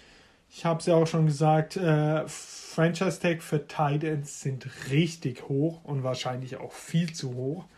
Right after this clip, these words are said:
weil eben die Top fünf auch ordentlich verdienen und den Durchschnitt muss man dann auch erstmal zahlen. Ähm, sie entlassen Safety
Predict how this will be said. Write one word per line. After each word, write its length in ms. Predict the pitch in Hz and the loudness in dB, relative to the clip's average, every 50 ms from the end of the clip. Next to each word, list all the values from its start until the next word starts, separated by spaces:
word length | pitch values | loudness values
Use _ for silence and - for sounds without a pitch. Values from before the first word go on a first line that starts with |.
| - - - - - _ - - | -20 -20 -20 -20 -20 _ -14 -8
weil 180 | 139 139 135 | -6 -6 -4
eben 240 | - - 143 139 139 | -2 2 2 4 4
die 180 | 131 135 139 - | 2 2 -2 -4
Top 300 | - - 147 139 - - | -2 -2 -2 -2 -2 -2
fünf 320 | - - 139 147 156 156 | -2 0 2 2 2 2
auch 220 | 165 147 143 - | 0 -2 -2 -4
ordentlich 400 | - 151 139 135 139 139 131 - | -2 -2 -2 0 0 -2 -4 -4
verdienen 460 | - 135 127 117 135 139 143 156 165 160 | -4 -4 -4 -2 0 2 4 6 6 6
und 280 | 151 143 131 - - | 6 4 2 0 0
den 220 | 151 139 135 139 131 | 0 0 0 0 0
Durchschnitt 420 | 139 131 131 - - 143 139 147 | -2 -2 -2 -2 -2 -2 -2 0
muss 200 | 151 143 127 - | -2 -4 -2 -2
man 140 | 143 135 135 | -2 -2 -2
dann 140 | 135 139 143 | -4 -4 -4
auch 180 | 139 135 - | -4 -2 -2
erstmal 360 | 135 139 135 - 147 139 131 | -2 -2 -2 -2 -2 -2 -4
zahlen. 400 | - - 135 143 147 147 143 135 - - - - - - - - - - - - | -4 -4 -2 -2 0 0 -2 -2 -6 -10 -16 -16 -16 -16 -18 -20 -20 -16 -4 2
Ähm, 300 | 160 151 160 160 165 160 | 4 6 8 8 6 6
sie 180 | 165 - 170 | 4 4 4
entlassen 760 | 165 165 160 160 156 151 156 170 170 - - 208 202 202 202 | 4 4 4 6 6 6 6 4 2 2 2 2 4 4 2
Safety 880 | 196 - - - - 170 170 175 170 - - 180 175 175 170 160 - | 0 -2 -2 2 4 4 4 4 2 0 -2 0 2 2 2 0 0